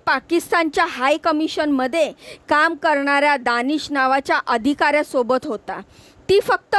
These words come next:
बोलूनच नाही, तर प्रत्यक्ष पाकिस्तानला जाऊन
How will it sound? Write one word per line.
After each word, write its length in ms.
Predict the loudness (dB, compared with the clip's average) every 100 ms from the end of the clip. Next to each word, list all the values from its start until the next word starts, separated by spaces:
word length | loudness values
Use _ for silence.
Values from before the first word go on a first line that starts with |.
| 2
बोलूनच 600 | 0 0 0 0 -2 0
नाही, 400 | 0 0 -2 -8 -14 -6 -2
तर 100 | -2
प्रत्यक्ष 680 | -2 -4 -4 -6 -6 0
पाकिस्तानला 920 | 0 2 -2 -2 -6 -4 -2 0 2
जाऊन 440 | 0 2 2 2